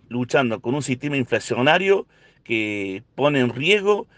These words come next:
llegar cumpliendo todas las obligaciones tributarias y de empleados y de, con proveedores, sino que también tenemos que luchar con la ilegalidad,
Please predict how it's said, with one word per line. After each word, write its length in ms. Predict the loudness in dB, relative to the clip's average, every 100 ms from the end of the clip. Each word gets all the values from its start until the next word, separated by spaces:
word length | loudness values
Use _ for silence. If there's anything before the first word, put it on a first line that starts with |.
| _ _ _ _ -12
llegar 440 | -4 4 4 4
cumpliendo 600 | -4 -6 -4 -4 -2 -2
todas 280 | -2 0 2
las 100 | 2
obligaciones 600 | 0 2 2 2 -2 -6
tributarias 800 | -4 -4 -2 2 4 4 2 -4
y 100 | -4
de 120 | -4
empleados 720 | -6 -2 2 4 2 0 -6
y 160 | -8 -10
de, 340 | -10 -10 -12 -14
con 180 | -16
proveedores, 800 | -8 -2 0 4 4 4 0 -2 _ _ _ _ _ _
sino 260 | -8 -6 -4
que 140 | 0
también 520 | 2 2 0 -2 -2 -8 _ _ _ _ _
tenemos 280 | -2 0 0
que 100 | 2
luchar 340 | 2 2 0
con 180 | 0 0
la 60 | 2
ilegalidad, 760 | 2 2 2 2 4 4 4